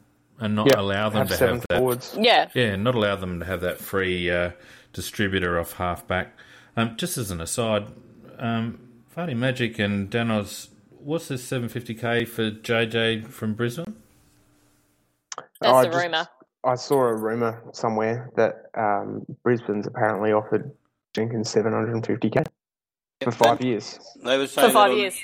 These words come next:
Speaker 4: yeah, they were saying that on five double A, but they were also saying that, uh, and the T V, uh, was sort of backing it up, that he is still likely to pay, uh, sign a four-year contract with Adelaide, which is, uh, what he wanted in the first place.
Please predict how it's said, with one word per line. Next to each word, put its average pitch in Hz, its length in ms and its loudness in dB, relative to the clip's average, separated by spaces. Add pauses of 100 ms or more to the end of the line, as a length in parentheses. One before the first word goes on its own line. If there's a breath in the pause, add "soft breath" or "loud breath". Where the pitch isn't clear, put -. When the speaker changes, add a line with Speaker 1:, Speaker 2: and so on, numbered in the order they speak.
(280)
Speaker 4:
yeah, 117 120 -2
they 120 60 2
were 123 60 -2
saying 135 260 0
that 123 100 0
on 120 100 0
five 123 340 0
double 117 360 2
A, 113 120 4
but 104 200 -8
they 123 160 0
were 123 60 0
also 160 300 0
saying 127 460 0
that, 123 240 -2 (400 soft breath)
uh, 113 240 2
and 127 320 2
the 123 60 -6
T 147 260 -2
V, 135 180 0 (180)
uh, 117 180 0
was 110 180 -6
sort 127 140 -2
of 107 120 -4
backing 120 340 0
it 113 100 0
up, 117 280 -2
that 117 280 0 (280 soft breath)
he 123 220 0
is 113 100 -4
still 165 300 2
likely 139 340 2
to 120 80 -8
pay, 139 400 0 (160)
uh, 110 520 0
sign 131 260 2
a 113 60 -4
four-year 151 500 2
contract 107 540 -6
with 101 100 -6
Adelaide, 131 300 0
which - 160 -14
is, 107 160 -12 (400 soft breath)
uh, 98 160 2
what 110 160 2
he 107 60 2
wanted 110 260 2
in 104 60 -2
the 101 100 -6
first 127 360 0
place. 101 280 -2